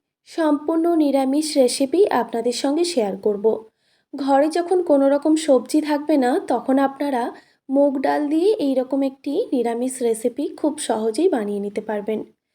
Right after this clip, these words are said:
তো রেসিপিটি বানানোর জন্য আমি এক কাপ পরিমাণে মুগ ডাল ভালো করে পরিষ্কার করে ধুয়ে তারপর ভিজিয়ে রেখেছিলাম প্রায় দুই ঘন্টা মতো আগে। ডালটা ভিজে গিয়ে একদম নরম হয়ে গেছে।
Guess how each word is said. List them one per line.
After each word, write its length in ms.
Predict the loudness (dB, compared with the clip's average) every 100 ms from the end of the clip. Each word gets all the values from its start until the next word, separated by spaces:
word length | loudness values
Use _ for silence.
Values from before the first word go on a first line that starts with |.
| _ _ _
তো 80 | -2
রেসিপিটি 540 | 0 0 -2 -2 -2
বানানোর 460 | 0 0 -2 -4 -4
জন্য 500 | -2 0 0 -2 -6 _ _ _ -6
আমি 520 | -2 0 0 0 -2 -2
এক 240 | -6 -6 -4
কাপ 160 | -6 -2
পরিমাণে 580 | 0 4 4 4 2 0 -2
মুগ 360 | -2 0 -2 -2
ডাল 280 | 0 4 4 2 _ _ _ -12 -10
ভালো 320 | -4 0 0
করে 260 | 2 0 0
পরিষ্কার 520 | 2 2 2 -2 -4
করে 220 | 0 -2
ধুয়ে 440 | -2 -4 -2 0 0
তারপর 460 | 0 -4 -2 -4
ভিজিয়ে 400 | -4 -4 -2 0
রেখেছিলাম 600 | 0 -2 -4 -2 0 0
প্রায় 260 | 0 0 0
দুই 160 | 2 0
ঘন্টা 380 | -2 -2 -2
মতো 300 | -2 -4 -4
আগে। 320 | -6 -4 -4 -6 -12 _ _ _ _ _ -6
ডালটা 500 | 0 2 2 2 -2
ভিজে 440 | 0 0 2 2 2
গিয়ে 280 | 4 4
একদম 400 | 4 2 0 4
নরম 420 | 6 6 6 4 4
হয়ে 220 | 2 2
গেছে। 560 | 2 0 0 0 -2